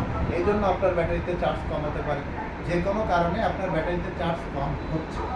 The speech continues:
কিন্তু আপনি যখন মেপে তেরোশোর কম পাচ্ছেন, তাহলে আপনি বুঝতে পেরেছেন যে আপনার চার্জ কেন কম হচ্ছে। তখন আপনার ভোল্টেজের কারণে কম হলে আপনি একটু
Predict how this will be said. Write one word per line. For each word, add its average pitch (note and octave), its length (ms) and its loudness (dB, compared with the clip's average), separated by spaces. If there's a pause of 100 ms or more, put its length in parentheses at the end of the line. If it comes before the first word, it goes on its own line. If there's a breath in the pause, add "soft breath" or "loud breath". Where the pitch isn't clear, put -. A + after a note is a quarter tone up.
(360)
কিন্তু B3+ 240 2
আপনি A3+ 340 10
যখন A#3 260 4 (100)
মেপে A3 340 2
তেরোশোর A3+ 440 4
কম A3 200 2
পাচ্ছেন, A3+ 320 2 (100)
তাহলে A3 160 6
আপনি A3 240 6
বুঝতে G3+ 240 -2
পেরেছেন G3 540 0 (100)
যে G3+ 60 4
আপনার F#3+ 300 2
চার্জ F3 180 2 (120)
কেন E3+ 140 2 (120)
কম D#3+ 160 2
হচ্ছে। - 220 -4 (500)
তখন A#3+ 240 2
আপনার A3+ 280 4
ভোল্টেজের G#3+ 520 0
কারণে G#3 300 4
কম F#3+ 200 4
হলে G3 160 4
আপনি F3+ 240 2
একটু F3 140 -2